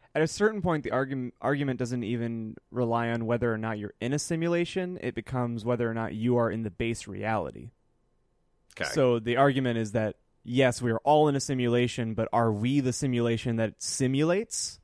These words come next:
Speaker 1: in the future, or are we already just being simulated? You
Speaker 2: Yeah.
Speaker 1: It's
Speaker 2: Are
Speaker 1: weird
Speaker 2: we, are
Speaker 1: fucky
Speaker 2: we the,
Speaker 1: stuff.
Speaker 2: the
Speaker 1: Yeah.
Speaker 2: player, or are we the Sims?
Speaker 1: Yeah, um, and to The Sims, there's fair comparison, I think, between that theory, um,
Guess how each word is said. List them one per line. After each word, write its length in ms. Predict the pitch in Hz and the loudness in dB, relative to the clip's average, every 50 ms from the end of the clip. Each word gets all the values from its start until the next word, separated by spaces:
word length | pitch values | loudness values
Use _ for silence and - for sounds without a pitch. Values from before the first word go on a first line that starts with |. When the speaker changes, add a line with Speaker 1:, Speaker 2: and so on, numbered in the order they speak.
| _ | _
Speaker 1:
in 120 | - 180 196 | -6 -4 -4
the 60 | 202 | -4
future, 480 | 196 - 220 226 - - 233 233 254 240 | -4 -4 -4 -4 -2 -2 -2 -2 -2 0
or 200 | - 147 135 127 | 2 4 4 6
are 60 | 120 117 | 4 2
we 360 | 110 110 123 123 123 120 110 107 - - | 2 0 0 0 0 0 -2 -6 -8 -4
already 360 | - 135 127 117 113 110 110 101 | 0 0 2 2 2 0 -2 -4
just 240 | 117 110 - - | -6 -8 -8 -6
being 180 | - 113 104 101 | -6 -6 -6 -6
simulated? 540 | - - 107 98 92 90 90 82 - - - _ _ _ _ _ _ _ _ _ _ - - _ _ - | -6 -6 -6 -6 -6 -6 -8 -8 -10 -12 -16 _ _ _ _ _ _ _ _ _ _ -20 -20 _ _ -16
You 400 | 113 107 - - 95 117 120 - _ _ _ _ _ _ _ _ _ _ _ _ _ - | -14 -14 -14 -12 -12 -12 -12 -12 _ _ _ _ _ _ _ _ _ _ _ _ _ 0
Speaker 2:
Yeah. 220 | 107 90 82 - - | 2 2 2 4 4
Speaker 1:
It's 120 | - 113 117 | 4 6 6
Speaker 2:
Are 20 | |
Speaker 1:
weird 220 | 117 113 - - - | 8 8 8 6 6
Speaker 2:
we, 40 | 104 | 6
are 60 | 107 | 6
Speaker 1:
fucky 100 | - 151 | 6 6
Speaker 2:
we 80 | 127 127 - | 6 4 2
the, 20 | |
Speaker 1:
stuff. 360 | 107 110 120 117 110 113 98 98 | 2 2 2 2 2 2 0 -2
Speaker 2:
the 140 | 120 123 120 | -2 -2 0
Speaker 1:
Yeah. 100 | 123 120 | 0 4
Speaker 2:
player, 300 | 147 143 143 143 139 139 | 6 8 8 8 8 6
or 120 | 135 110 113 117 117 110 110 | 6 6 4 6 6 6 4
are 40 | 110 | 4
we 100 | 110 110 | 2 0
the 120 | 95 98 90 | -2 -2 -4
Sims? 500 | - - 87 65 - - - - - - _ _ _ _ _ _ _ _ _ _ _ _ - | -4 -6 -8 -10 -10 -12 -16 -16 -16 -18 _ _ _ _ _ _ _ _ _ _ _ _ -4
Speaker 1:
Yeah, 320 | - 139 131 117 101 101 - - | 0 2 2 4 2 0 -2 -2
um, 460 | - 131 131 123 120 120 117 117 117 - - | -2 0 2 2 2 2 0 -2 -4 -2 -2
and 240 | 143 143 135 127 - | 0 0 0 0 2
to 120 | - 175 | 2 2
The 140 | 160 147 139 | 2 2 0
Sims, 400 | - - - 170 151 143 139 123 | -2 -2 0 0 0 0 0 0
there's 260 | 120 127 127 120 - - _ _ | 2 2 2 0 -2 -8 _ _
fair 180 | - 139 135 127 | 0 0 0 0
comparison, 540 | - 143 135 - 131 123 123 120 - 127 | -2 -6 -4 -2 0 0 0 -2 -2 -4
I 100 | 120 120 | -4 -4
think, 220 | 120 - 135 120 107 | -4 -4 -6 -6 -6
between 300 | 117 - - 127 117 113 | -6 -6 -6 -6 -4 -4
that 220 | 113 110 - - | -6 -6 -8 -6
theory, 500 | - 131 120 113 113 110 110 107 107 - - _ _ | -4 -2 -2 0 0 -2 -2 -4 -4 -6 -10 _ _
um, 380 | - 117 107 107 107 107 104 | -6 -4 -4 -4 -4 -6 -8